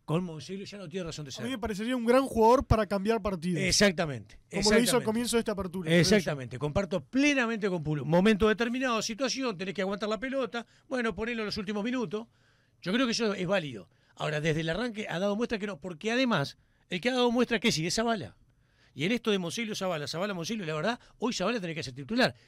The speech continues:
Speaker 1: Yo creo que Facundo tendría que ser titular. Ya está con el colombiano. Y aparte está en una situación, eh, eh, delicada desde el punto de vista físico. Este, lo de Ocampo ya lo conocemos todo, y bueno, y Nacional se queda sin, sin por el juego por afuera.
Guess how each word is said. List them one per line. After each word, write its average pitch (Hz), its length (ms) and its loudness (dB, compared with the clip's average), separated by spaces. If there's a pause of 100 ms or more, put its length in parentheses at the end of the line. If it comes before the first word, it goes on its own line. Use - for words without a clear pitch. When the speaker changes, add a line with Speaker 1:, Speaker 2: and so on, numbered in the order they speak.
(120)
Speaker 1:
Yo 202 120 -8
creo 226 160 -4
que 190 100 -6
Facundo 240 260 0
tendría 196 220 -4
que 170 60 -6
ser 165 120 -12
titular. 156 420 -6 (300)
Ya - 140 -2
está 269 220 -2
con 185 100 -6
el 135 80 -12
colombiano. 127 520 -12 (460)
Y - 80 -4
aparte 208 300 2
está 214 140 2
en 220 80 4
una 233 80 2
situación, 208 540 0 (280)
eh, 143 320 -6 (400)
eh, 139 120 -12
delicada 180 400 -2
desde 247 60 0
el 202 60 -4
punto 190 180 -10
de 185 40 -8
vista 180 180 -8
físico. 120 480 -12 (640)
Este, 127 400 -10
lo 160 160 -4
de 175 80 2
Ocampo 160 320 -2
ya 147 120 -2
lo 151 80 -2
conocemos 160 380 -4
todo, 302 340 -2
y 208 60 -6
bueno, 180 220 -8
y 147 80 -10
Nacional 240 280 -4
se 240 100 -4
queda 165 160 -2
sin, 127 240 -6
sin 139 300 -8
por 151 140 0
el 151 40 -4
juego 202 160 -2
por 202 100 -4
afuera. 240 240 -2